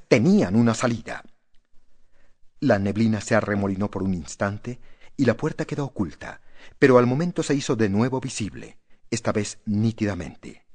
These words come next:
Solo que estaba cerrada, y la luz parecía provenir de una fuente indefinida en la misma escalera.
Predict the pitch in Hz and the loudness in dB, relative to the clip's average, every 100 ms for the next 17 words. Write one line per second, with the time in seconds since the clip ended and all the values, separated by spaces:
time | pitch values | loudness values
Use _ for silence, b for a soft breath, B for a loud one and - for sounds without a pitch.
0 | - - _ - - 120 117 135 127 - | -20 -20 _ -18 0 2 2 0 -8 -6
1 | 123 - 147 151 - - _ B B B | -6 -4 -6 -6 -8 -18 _ B B B
2 | B 165 131 165 - 151 139 151 139 131 | B 6 6 4 -2 -2 0 -2 0 2
3 | 117 127 131 120 117 120 - 120 117 117 | 4 2 0 2 2 2 0 -2 0 2
4 | 110 101 104 104 113 104 98 90 98 - | 2 2 0 2 2 0 0 -2 -2 -4
5 | 90 - 98 85 - - | -8 -6 -8 -8 -14 -18